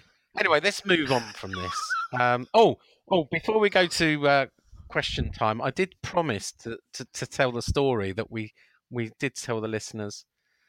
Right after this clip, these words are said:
So on Saturday night, about twenty past midnight, I got an email from David Sullivan saying, "When was the last time we won three in a row?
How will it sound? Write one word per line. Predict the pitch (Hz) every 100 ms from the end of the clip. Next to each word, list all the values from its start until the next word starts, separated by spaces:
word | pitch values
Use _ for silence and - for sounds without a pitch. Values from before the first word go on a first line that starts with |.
| _
So | - 151 139 -
on | 175 190
Saturday | - 180 - 156 139
night, | 131 123 95 - - - - _ _ _ _ _ _ _
about | 170 _ 160 165 170 _
twenty | - - 151 139
past | - - 127 117 - 113
midnight, | 113 170 - - - - _ - - _ _ _ _ _ _
I | 139 160
got | 156 - 139
an | 120
email | 107 92 - - 123 123
from | - 117
David | 101 92 90 98
Sullivan | 208 190 104 87 - _ _ _ _ _ _ _ _ _ _
saying, | - 117 107 104 101 101 101 _ _ _ _ _ _ _
"When | 117 156 208
was | 190 -
the |
last | 123 110 104 -
time | - 98 95
we | 95 92
won | 92 92
three | 87 - 107
in | 92
a | 87
row? | 82 82 104 131